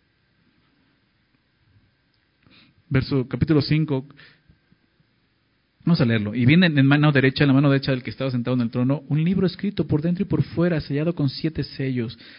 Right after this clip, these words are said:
Y vi un ángel fuerte que pregonaba a gran voz: '¿Quién es digno de abrir el libro y desatar los sellos?'". ¿Quién es digno? Y ninguno, ni en el cielo, ni en la tierra, ni debajo de la tierra podría abrir el libro, podía abrir el libro, ni aún mirarlo.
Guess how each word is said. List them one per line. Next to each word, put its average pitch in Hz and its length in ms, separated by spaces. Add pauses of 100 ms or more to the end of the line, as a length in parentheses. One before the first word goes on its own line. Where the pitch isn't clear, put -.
(120)
Y - 40
vi 139 100
un 156 100
ángel 165 300
fuerte 165 500
que 147 100
pregonaba 143 500
a - 20
gran 143 240
voz: 139 200 (300)
'¿Quién 208 240
es 175 220
digno 220 340
de 202 80
abrir 208 200
el 202 100
libro 214 240
y - 20
desatar 180 320
los 170 160
sellos?'". 170 420
¿Quién 220 160
es 220 140
digno? 233 420 (1120)
Y 139 100
ninguno, 214 640 (460)
ni 170 80
en 180 100
el 185 120
cielo, 247 320
ni 233 100
en 208 60
la 196 160
tierra, 220 240
ni 220 100
debajo 226 260
de 247 60
la 185 140
tierra 214 320
podría 196 240
abrir 214 240
el 170 120
libro, 180 360 (640)
podía 165 320
abrir 160 200
el 156 80
libro, 165 240
ni 151 160
aún 160 360
mirarlo. 139 580